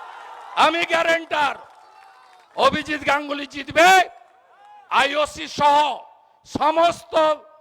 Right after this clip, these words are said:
সিওডি যা পেন্ডিং আছে আমরা বিশ্বকর্মা পূজার আগে করাবো, এমপি আর এমএলএ কে নিয়ে করাবো,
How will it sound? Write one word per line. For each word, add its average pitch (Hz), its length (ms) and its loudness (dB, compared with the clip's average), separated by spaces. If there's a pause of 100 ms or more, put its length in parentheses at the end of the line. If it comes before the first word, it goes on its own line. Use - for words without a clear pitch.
(140)
সিওডি 285 500 0
যা 254 180 -2
পেন্ডিং 247 540 -8
আছে 175 400 -6 (840)
আমরা 247 280 4
বিশ্বকর্মা 240 640 -6
পূজার 220 320 -6
আগে 190 200 -8
করাবো, 131 480 -8 (1040)
এমপি 285 480 4
আর 269 180 4
এমএলএ 269 380 -4
কে 254 180 -6
নিয়ে 247 300 -6
করাবো, 180 480 -8